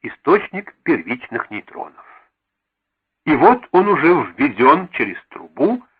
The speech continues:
в самую сердцевину котла. Котёл — не подавал даже признаков жизни. Самые тонкие измерения не показали наличия нейтронов.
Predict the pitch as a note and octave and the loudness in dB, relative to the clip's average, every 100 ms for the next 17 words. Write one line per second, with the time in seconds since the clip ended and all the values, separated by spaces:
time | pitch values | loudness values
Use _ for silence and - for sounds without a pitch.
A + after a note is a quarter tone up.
0 | _ _ _ - - - D3+ G3+ G3+ G#3 | _ _ _ -20 -12 2 4 6 4 4
1 | G#3 - - D3+ - - F2+ E2 C3 C#3+ | 2 0 -6 -4 -4 -6 -16 -6 -6 -4
2 | - - _ - - - _ _ _ _ | -8 -14 _ -6 -6 -6 _ _ _ _
3 | _ _ _ _ _ _ _ _ _ _ | _ _ _ _ _ _ _ _ _ _
4 | - - - - G3+ B3 B3 _ _ _ | -8 -8 -8 0 2 2 -8 _ _ _
5 | A2 - - D#2+ A#2+ F#3+ C3 A2+ - C#3+ | -14 -12 -14 -2 2 2 0 -4 -4 -6
6 | _ - A2+ A2 G#2 - F#2+ - - - | _ -20 -20 -18 -20 -18 -18 -18 -20 -20
7 | - _ _ _ _ _ _ _ _ C3+ | -20 _ _ _ _ _ _ _ _ 2
8 | C#3 A2+ F2+ - E2+ E2 _ - _ - | 4 2 -2 -10 -14 -16 _ -20 _ -6
9 | C#3+ G3 G3+ G3 G3 _ _ _ B2+ F#3 | -4 -2 -4 -6 -8 _ _ _ -4 -2
10 | - F3+ F#3 B2+ G#2 D#2 C2 _ _ G#2+ | -2 -2 -2 2 0 0 -8 _ _ -14
11 | G2 F2 - F#2 F2+ A2 - F2 - _ | -14 -14 -14 -14 -10 -12 -10 -16 -16 _